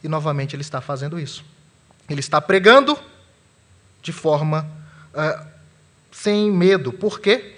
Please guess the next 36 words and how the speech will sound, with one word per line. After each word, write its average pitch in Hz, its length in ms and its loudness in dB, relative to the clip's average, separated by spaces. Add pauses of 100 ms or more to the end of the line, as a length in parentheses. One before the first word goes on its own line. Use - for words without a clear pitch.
(420)
Ele 156 140 -10
está 139 240 -10
cheio 110 280 -12
do 104 60 -18
Espírito - 380 -20
Santo. - 300 -20 (360)
É 247 40 -2
assim 262 200 -6
que 254 80 -6
nós 233 120 2
devemos 202 420 -2
falar 180 460 0
do 156 100 -2
Evangelho, 127 480 -6 (500)
cheios 208 600 2
do 135 80 -6
Espírito 123 420 -10
Santo. - 360 -18 (680)
Isso 233 180 -8
nos 262 160 -2
lembra 180 460 2 (300)
que 202 680 -6 (140)
o 196 80 -2
que 240 120 -8
tá 262 180 2
acontecendo 220 520 0
aqui 196 200 -2
é 220 40 0
uma 247 140 2
própria, - 420 -2
é 175 80 0
a 202 60 4
própria 247 340 0
promessa 233 560 0
de 170 120 -6
Jesus. 135 540 -6